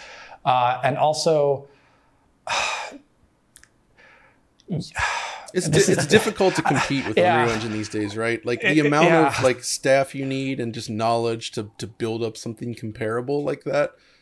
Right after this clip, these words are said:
Speaker 2: uh, is not insignificant. And even though they
Speaker 1: Mm-hmm.
Speaker 2: had used their in-house technology for decades, um, the scale of this game is beyond anything they've ever made before. And I can imagine that the,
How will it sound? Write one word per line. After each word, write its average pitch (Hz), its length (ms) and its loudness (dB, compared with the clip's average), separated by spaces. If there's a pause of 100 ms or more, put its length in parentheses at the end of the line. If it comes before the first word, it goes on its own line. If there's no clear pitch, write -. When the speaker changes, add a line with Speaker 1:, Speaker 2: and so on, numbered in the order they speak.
(320)
Speaker 2:
uh, 117 240 0
is 110 220 -6
not 113 340 -4
insignificant. 120 840 -6 (300)
And 117 300 -6
even 147 280 -2
though 135 100 0
they 120 140 0
Speaker 1:
Mm-hmm. 120 100 -2
Speaker 2:
had 120 300 0
used 110 260 -8
their 107 120 -4
in-house 113 680 -10
technology 107 720 -6 (460)
for - 180 -12
decades, 101 840 -6
um, 101 480 -4 (400)
the 123 100 -4
scale 131 600 0
of 107 100 -4
this 110 160 -6
game 107 300 -6
is 104 80 -8
beyond 107 420 -6
anything 117 320 -6
they've 110 140 -6
ever 104 180 -10
made 107 280 -6
before. 98 500 -10 (480)
And 107 100 -4
I 120 60 0
can 147 180 0
imagine 139 440 0
that 120 220 -6
the, - 180 -10